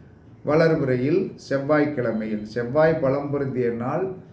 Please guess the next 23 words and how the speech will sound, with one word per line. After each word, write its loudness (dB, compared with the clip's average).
செவ்வாய் 2
பலம் 0
பொருந்திய 2
நாளாக -2
இருக்கணும், -6
செவ்வாய்க்கிழமையாக 2
இருக்கணும், -4
வளர்பிறையா 6
இருக்கணும். -4
இந்த 0
காலத்தில் 2
வந்து -6
எங்கேயாவது 0
ஒரு -2
சுள்ளையில, 0
இந்த -6
சுள்ளை, -2
செங்கச்சூளையில 0
போய் -2
ஒரு -4
செங்கல் 2
விலைக்கு 0
வாங்கும், -8